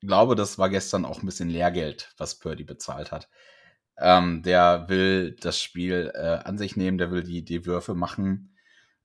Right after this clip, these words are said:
Ähm, du hast es eben schon gesagt, ähm, Lars, also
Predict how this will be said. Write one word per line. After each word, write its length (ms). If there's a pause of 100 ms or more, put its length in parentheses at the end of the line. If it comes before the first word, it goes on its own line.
(100)
Ähm, 500 (920)
du 180
hast 140
es 100
eben 200
schon 160
gesagt, 560
ähm, 460 (440)
Lars, 500
also 300